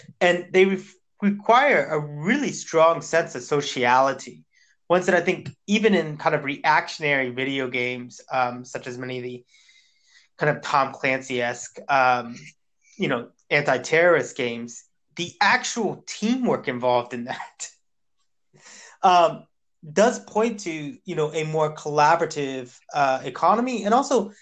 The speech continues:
a more collaborative way of being. I mean, watching people log on and often with strangers just form a team and get to know each other is oftentimes pretty incredible to watch, even when you're thinking, "This is really a politically reactionary <laughs> game."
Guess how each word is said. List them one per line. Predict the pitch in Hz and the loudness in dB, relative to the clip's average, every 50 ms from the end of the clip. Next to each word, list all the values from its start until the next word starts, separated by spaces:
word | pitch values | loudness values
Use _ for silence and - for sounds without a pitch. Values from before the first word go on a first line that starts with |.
| _ _ - | _ _ 2
a | 196 | 4
more | 196 185 - | 4 4 4
collaborative | - - 180 175 175 185 180 180 170 151 | 4 4 6 6 6 6 4 2 0 2
way | 160 165 165 151 | 2 2 4 2
of | 139 - - | 0 -2 -4
being. | 143 170 214 196 - - 233 - | -4 -2 -2 -2 -2 -4 -8 -12
I | 175 | -10
mean, | 160 160 160 - _ _ _ _ _ _ | -10 -12 -12 -16 _ _ _ _ _ _
watching | 147 151 175 196 208 208 214 190 202 | 0 4 4 4 4 2 -2 -4 -2
people | 190 190 - 170 156 143 | -4 -4 -2 -2 -2 0
log | 139 143 147 156 160 151 147 | 2 4 4 6 4 4 4
on | 143 151 160 147 135 123 123 | 6 6 6 6 4 2 -2
and | 135 135 | -2 0
often | 135 135 - - 131 | 0 -2 -2 -4 -10
with | 131 131 | -10 -10
strangers | - - - - 156 156 170 170 - 123 120 120 | -10 -8 -4 -2 0 0 0 -2 -6 -10 -12 -10
just | - - 139 131 - - | -8 -10 -10 -10 -10 -12
form | - 147 160 165 - 127 | -6 -2 -2 0 0 -2
a | - | -6
team | - - - 156 165 170 131 117 101 - _ | -8 -8 -8 -8 -8 -8 -8 -8 -10 -12 _
and | - 127 | -14 -10
get | 143 151 - | -10 -10 -10
to | - 135 | -8 -4
know | 131 135 156 160 | -2 0 0 0
each | 143 - - | 0 -4 -8
other | - - - - - _ _ _ _ _ _ _ _ _ - | -14 -14 -16 -20 -20 _ _ _ _ _ _ _ _ _ 0
is | 370 370 392 | 0 2 2
oftentimes | - 226 285 - 403 392 381 359 262 - - | 2 0 -2 -4 0 2 4 4 4 2 -2
pretty | - 233 240 240 | -2 -2 0 0
incredible | 185 - - 180 170 147 139 | 0 0 0 0 0 0 -2
to | 135 131 | -4 0
watch, | 135 156 180 165 139 - - - _ | 2 4 4 4 4 0 -4 -10 _
even | - 196 208 196 196 | 0 2 4 4 4
when | 180 170 165 | 2 0 -2
you're | 160 151 | -2 -4
thinking, | 156 165 156 156 143 123 120 - _ _ _ _ _ _ _ _ - | -4 -4 -4 -4 -6 -8 -8 -14 _ _ _ _ _ _ _ _ 0
"This | 226 226 214 | 0 0 0
is | - - - - - | -6 -10 -12 -16 -10
really | 151 151 196 220 175 143 139 | -4 0 2 4 4 4 2
a | 139 - | 0 -2
politically | - - 147 131 135 156 196 196 - 139 131 123 123 | -4 -8 -8 -2 0 2 2 2 2 0 -4 -6 -4
reactionary | 120 123 131 135 135 - - - 220 208 - 202 175 143 | -4 -2 0 -2 0 -2 -4 -4 -2 0 2 2 0 0
<laughs> | - - 156 | 0 0 0
game." | - - 131 117 - | 0 0 -2 -6 -8